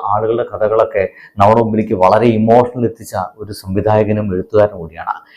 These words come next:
അദ്ദേഹത്തിന് ഒരു സിനിമയുണ്ടായിരുന്നു, കാരുണ്യം എന്ന ആ ഒരു സിനിമയുടെ പേര്. ആ ഒരു സിനിമയിലേക്ക്, ഏഹ്, ആ ഒരു സിനിമയിൽ ഒരു രംഗമുണ്ട്. ആ രംഗത്തെ പറ്റി പറയാതെ ഈ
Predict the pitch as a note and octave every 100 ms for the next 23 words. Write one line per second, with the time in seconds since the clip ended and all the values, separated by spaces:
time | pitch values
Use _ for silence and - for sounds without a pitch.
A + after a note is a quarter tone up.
0 | - F3 F3 G#3 G3+ G3 - A#2+ C#3 G2+
1 | F2+ - _ _ A2+ A#2 C3 D3 C3+ A#2+
2 | A2 A2 G#2+ - G#2 G#2 G2+ - F2 F#2
3 | - - A#2 - _ _ _ G#3 A#3 A3
4 | F#3+ G3+ G#3 C#3 A2+ - - - _ -
5 | C#3 C#3 C#3 C3 C3 E3+ F#3+ F#3 D#3+ D3
6 | D#3 D3+ G#2+ G2+ G#2 A#2+ F2+ E2+ - -
7 | C#3 C#3+ C#3 - E3+ D3+ - E3 C3 B2+
8 | D3 C3+ A2+ A2+ - _ C3+